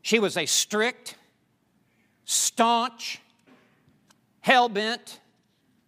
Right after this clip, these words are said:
Catholic to the nth degree,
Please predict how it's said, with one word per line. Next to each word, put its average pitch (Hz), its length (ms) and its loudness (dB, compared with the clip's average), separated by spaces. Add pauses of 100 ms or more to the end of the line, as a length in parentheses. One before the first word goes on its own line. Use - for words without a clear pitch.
(500)
Catholic 233 760 0 (840)
to 214 120 4
the 180 240 -2
nth 240 260 -2
degree, 196 760 -2